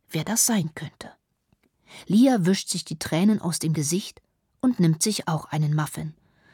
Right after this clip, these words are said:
Weich und süß, mit kleinen Himbeerstücken, das tut gut. Aber wen meint James' Mama? In Lias Kopf herrscht absolute Leere.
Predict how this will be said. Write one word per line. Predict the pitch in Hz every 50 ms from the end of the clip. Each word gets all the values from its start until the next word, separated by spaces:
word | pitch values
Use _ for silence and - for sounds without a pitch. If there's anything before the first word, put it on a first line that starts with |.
| _ - - - _ _ _ -
Weich | 180 185 190 196 190 170 156 - -
und | 190 170 160
süß, | 156 156 156 165 165 156 - - - - - _ - -
mit | - 185 175 - -
kleinen | - - 190 196 220 214 202 185
Himbeerstücken, | 156 175 190 185 170 160 151 - - - 160 151 - - 151 147 151 - _ _ _ _ -
das | - 170 156 -
tut | - - 165 156 -
gut. | - - 147 135 - - - _ _ _ _ _ _ _ _ _ _ _ _ _ _ _ _ _ _
Aber | 170 160 156 147 139 147
wen | 156 147 143
meint | 147 151 180 262 311 302 -
James' | 202 185 175 170 156 - -
Mama? | 170 165 160 156 151 151 156 - _ _ _ _ _ _ _ _ - - - - -
In | - 170 160 160
Lias | 165 185 226 269 247 196 - -
Kopf | - - 208 - - - - - - - -
herrscht | - - 214 220 - - -
absolute | - 226 247 - - - 233 196 185 185 180 - 180
Leere. | 180 175 165 160 151 - 151 156